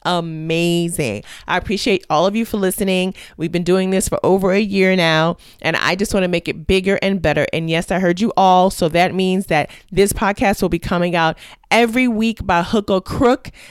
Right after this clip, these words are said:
Every single week, a brand new episode. Hold me to it. Hold me accountable. This is what we're about, holding each other up to the task. Now, if you like this podcast,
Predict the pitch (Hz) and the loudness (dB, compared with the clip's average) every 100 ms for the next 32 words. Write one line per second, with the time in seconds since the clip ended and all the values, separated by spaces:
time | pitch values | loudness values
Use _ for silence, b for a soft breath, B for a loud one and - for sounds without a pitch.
0 | B - 220 226 247 254 247 226 233 220 | B -2 0 2 0 0 0 0 2 0
1 | - 175 170 185 190 202 196 180 180 175 | 0 -2 0 2 2 0 0 -2 -2 0
2 | 170 165 190 196 185 - 233 208 190 185 | 0 2 2 2 0 0 2 2 4 2
3 | 185 175 - 185 170 156 147 147 160 175 | 2 -2 -2 -2 0 0 0 0 0 -2
4 | 165 165 160 170 165 160 143 123 160 180 | -4 0 0 2 2 2 2 0 2 0
5 | 180 175 175 - 170 160 160 151 B B | 0 -2 -4 -2 0 0 0 -2 B B
6 | - 180 - 190 160 160 135 - - - | 0 0 0 -4 -4 -6 -6 -8 -10 -12
7 | - B B B - 190 233 226 156 - | -16 B B B -10 -2 2 4 2 -2
8 | - - 190 226 233 247 208 - 156 151 | -4 -4 -2 0 0 0 -4 -4 -2 0
9 | 180 156 160 | 0 0 -2